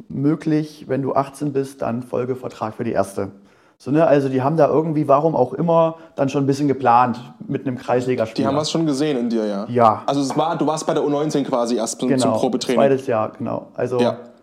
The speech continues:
Speaker 1: U neunzehn.
Speaker 2: Ja, äl-, äl-, älterer Jahrgang.
Speaker 1: Älterer
Speaker 2: Ja,
Speaker 1: Jahrgang.
Speaker 2: ja, ja.
Speaker 1: Genau, und, äh, dann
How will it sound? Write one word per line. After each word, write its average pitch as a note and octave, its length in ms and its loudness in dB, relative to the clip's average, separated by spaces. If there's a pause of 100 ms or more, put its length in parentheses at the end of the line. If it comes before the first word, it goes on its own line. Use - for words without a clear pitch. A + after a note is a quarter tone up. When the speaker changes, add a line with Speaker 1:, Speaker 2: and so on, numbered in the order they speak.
Speaker 1:
U - 120 -10
neunzehn. A#2 580 -6
Speaker 2:
Ja, A#2+ 120 0
äl-, B2+ 200 -2
äl-, C3+ 120 0
älterer C3 240 0
Jahrgang. A#2 340 -2
Speaker 1:
Älterer B2 140 2 (160)
Speaker 2:
Ja, - 20 -
Speaker 1:
Jahrgang. A2 260 -2
Speaker 2:
ja, A#2+ 180 -4
ja. A#2 120 -4 (800)
Speaker 1:
Genau, D#3+ 360 8
und, B2+ 840 6
äh, A#2+ 300 2
dann D#3+ 420 0